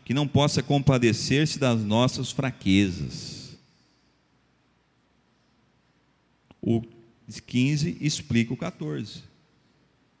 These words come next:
Confessar o quê? Manter que confissão? De que eu sou um pecador, mas a graça de Cristo me alcançou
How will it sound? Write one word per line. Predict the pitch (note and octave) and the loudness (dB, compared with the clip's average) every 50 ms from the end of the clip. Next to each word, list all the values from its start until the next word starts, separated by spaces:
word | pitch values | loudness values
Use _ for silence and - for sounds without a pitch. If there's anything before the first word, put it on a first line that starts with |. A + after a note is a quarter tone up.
| _ _ _ _ _ _ _ _ _ _ _ | _ _ _ _ _ _ _ _ _ _ _
Confessar | - F3 F#3 C#3+ - F#3 F3 D#3+ - - D#3+ D#3+ E3 | 4 4 4 4 4 4 4 4 4 4 2 2 0
o | D#3+ | 0
quê? | - - C3+ A#2+ F#2+ E2+ - - - | -2 0 2 2 2 2 0 -4 -2
Manter | A#2+ D#3 F3 D#3 - E3+ E3+ E3+ | 0 0 0 2 4 4 4 4
que | E3+ F3 G#3 F#3 | 4 0 -4 0
confissão? | - F3+ F3 C#3 - - C#3+ B2 G#2+ G2+ - - - - - - - | 0 0 0 0 2 4 4 4 4 2 0 -6 -14 -20 -20 -10 0
De | G2 G#2 G#2+ | 2 2 2
que | - - A2 | 4 6 6
eu | G#2+ G2+ | 6 6
sou | G2 - - - - A#2 B2+ C#3 | 4 2 0 6 6 8 8 6
um | D3+ | 4
pecador, | - - C#3+ C#3 - D3+ D3 C#3 A2+ F#2 F2 F2 E2 D#2 C#2 - - - - _ _ _ _ _ _ _ _ _ _ _ | 2 0 0 0 0 -2 -2 0 2 2 2 2 0 -2 -4 -10 -18 -20 -20 _ _ _ _ _ _ _ _ _ _ _
mas | G2 G#2 G#2+ G2+ F#2+ | 0 0 2 2 2
a | F#2+ F2+ | 0 0
graça | E2 F2+ F#2 G#2+ A#2+ C#3+ D3 - - E3+ | -2 -2 0 0 2 2 4 4 4 4
de | D#3+ F3 | 4 0
Cristo | E3+ - - C3 B2 A#2 - - - | -2 0 2 4 4 4 4 2 0
me | A#2 A#2 | 2 4
alcançou | A#2 A2+ A#2 B2+ A#2+ A#2+ - - G#2+ F#2+ E2+ E2 G2 | 4 4 4 0 0 0 0 2 4 4 4 4 0